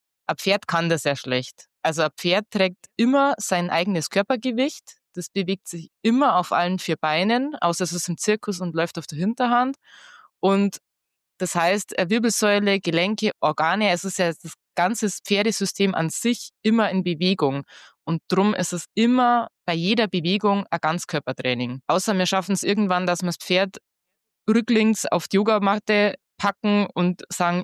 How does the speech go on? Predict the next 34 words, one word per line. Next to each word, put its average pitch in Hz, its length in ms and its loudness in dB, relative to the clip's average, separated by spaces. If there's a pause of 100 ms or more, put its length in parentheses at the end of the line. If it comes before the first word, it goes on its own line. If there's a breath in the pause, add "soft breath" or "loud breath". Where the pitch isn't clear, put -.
„Jetzt 170 240 -2
bitte 160 220 -4
mal 147 120 0
Sit-ups 139 440 -4
machen.“ 127 420 -10 (180)
Das - 140 -6
hört 202 160 0
sich 202 80 2
jetzt - 100 -2
so 180 60 -2
lustig 185 380 -2
an, 214 240 0
aber 175 260 2
ich - 80 -2
glaub, 185 160 0
man 170 120 2
macht 208 200 -2
sich 185 80 -2
da 170 80 0
ganz 165 300 -2
oft 180 200 -2
ja 165 120 0
gar 170 160 0
keine 160 260 -2
Gedanken 151 500 -2
drüber. 180 360 0 (400 loud breath)
Und 175 120 -2
selbst 185 300 -2
wenn 175 100 0
ich 175 60 2
jetzt 170 160 0
halt 165 120 -2
ein 160 80 -4
paar 160 480 2